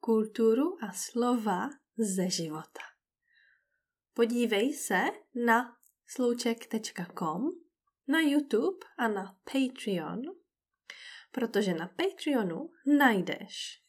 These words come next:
downloadable transcript with translated vocabulary. Takže na Patreonu najdeš přepis této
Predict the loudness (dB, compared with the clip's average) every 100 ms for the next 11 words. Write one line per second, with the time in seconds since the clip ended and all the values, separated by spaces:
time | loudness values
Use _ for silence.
0 | _ 0 4 4 6 6 6 4 0 -6
1 | -10 -6 -4 -4 -8 -6 -6 -6 -8 _
2 | _ -4 -4 -4 -10 -4 -2 -2 -2 -6
3 | -6 -8 -8 -10 -12 -20 _ -20 -20 _
4 | _ -2 -2 -2 -8 -8 -12 -14 -18 -20
5 | _ _ _ _ _ _ _ -20 -20 -20
6 | _ -6 -2 -2 -4 -2 -2 0 2 2
7 | 2 0 -2 -4 -2 0 0 -2 -4 -6
8 | -12 _ -20 _ -4 -4 -4 -2 -2 -4
9 | -12 _ _ -6 -4 -6